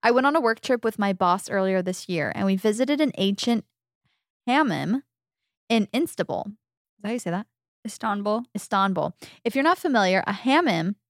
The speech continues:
Speaker 1: is a fully naked bathhouse where you are scrubbed down and washed by employees. Welp, I had no idea what it was
Speaker 2: <gasps>
Speaker 1: until I was sitting directly across from my boss for the fully nude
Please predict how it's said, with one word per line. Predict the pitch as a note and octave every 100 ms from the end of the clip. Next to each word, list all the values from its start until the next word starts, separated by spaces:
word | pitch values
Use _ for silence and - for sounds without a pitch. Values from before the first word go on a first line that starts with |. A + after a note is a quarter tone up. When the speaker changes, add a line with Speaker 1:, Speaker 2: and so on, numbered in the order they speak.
| _ _
Speaker 1:
is | B3
a | A#3
fully | - - C#4 F4
naked | E4+ A#3 A3+ C4 G#3+
bathhouse | G3 F#3+ G3 F3+ F3+ - _ _
where | C4
you | C#4+ D4
are | C#4
scrubbed | - - - C4+ E4 -
down | A#3 G#3 G#3
and | G#3 G3+
washed | F3+ G3+ - -
by |
employees. | C#4+ A3+ - - F#3+ A#3+ - _ _ _ _ _ _
Welp, | A3+ C#4+ -
I | A#3
had | A#3+
no | A#3+
idea | B3 B3+ C4
what | B3+ B3
it | G3
was | A3+
Speaker 2:
<gasps> |
Speaker 1:
until | A3+ G#3+ A3+
I | G3+
was | G#3
sitting | - C4 G4
directly | F4 C#4 C#4 C#4
across | B3+ A#3 A3 -
from | B3
my | B3+ C4
boss | G#3+ F3+ D#3+ D#3 F3+ - _ _ _
for | D#4
the | D#4
fully | - D#4 E4+ G4 A#4+ G4
nude | C#4 C#4